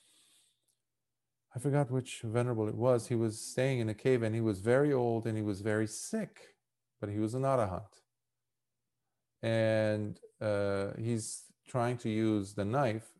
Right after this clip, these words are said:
and the Venerable Sariputta and Venerable Ananda trying to convince him not to.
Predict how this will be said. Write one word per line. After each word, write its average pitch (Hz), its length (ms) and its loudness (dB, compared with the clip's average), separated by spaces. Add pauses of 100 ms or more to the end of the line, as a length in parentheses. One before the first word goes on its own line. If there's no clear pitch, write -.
and 107 400 0
the 104 140 0
Venerable 107 340 0
Sariputta 107 840 0
and 104 260 -6 (120)
Venerable 107 320 -2
Ananda 123 380 0
trying 123 400 -4
to 117 100 -6
convince 117 640 -2
him 98 280 -4
not 107 340 -2
to. 90 180 -6